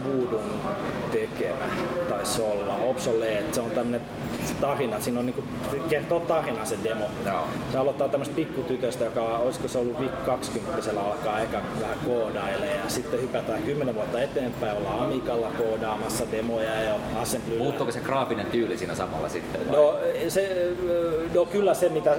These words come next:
Speaker 1: niinku saadaan sillä koodilla
Speaker 2: Mm.
Speaker 1: aikaiseksi. Siinä niinku näytetään sitä koodia ja näytetään sitä grafiikkaa, mitä
Speaker 2: Joo,
Speaker 1: se tyttö
Speaker 2: joo.
Speaker 1: siinä koodaa ja, ja sit hänestä kasvaa aikuinen ja sit se on lopulta P C:llä ja koodaa P C:llä ja sit ollaan niinku jo tässä päivässä ja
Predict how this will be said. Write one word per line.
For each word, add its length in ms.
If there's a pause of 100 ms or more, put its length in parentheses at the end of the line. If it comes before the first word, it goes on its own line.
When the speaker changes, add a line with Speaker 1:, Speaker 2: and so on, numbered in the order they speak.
(140)
Speaker 1:
niinku 180
saadaan 280
sillä 140
koodilla 380
Speaker 2:
Mm. 80
Speaker 1:
aikaiseksi. 480
Siinä 200
niinku 240
näytetään 420
sitä 140
koodia 480
ja 60
näytetään 260
sitä 140
grafiikkaa, 520
mitä 120
Speaker 2:
Joo, 100
Speaker 1:
se 60
tyttö 160
Speaker 2:
joo. 100
Speaker 1:
siinä 160
koodaa 500
ja, 100 (420)
ja 60
sit 140 (280)
hänestä 240
kasvaa 360
aikuinen 500
ja 60
sit 140
se 60
on 60
lopulta 300
P 100
C:llä 640
ja 140 (960)
koodaa 320
P 40
C:llä 400
ja 60
sit 200
ollaan 400
niinku 160
jo 120
tässä 400
päivässä 360 (360)
ja 180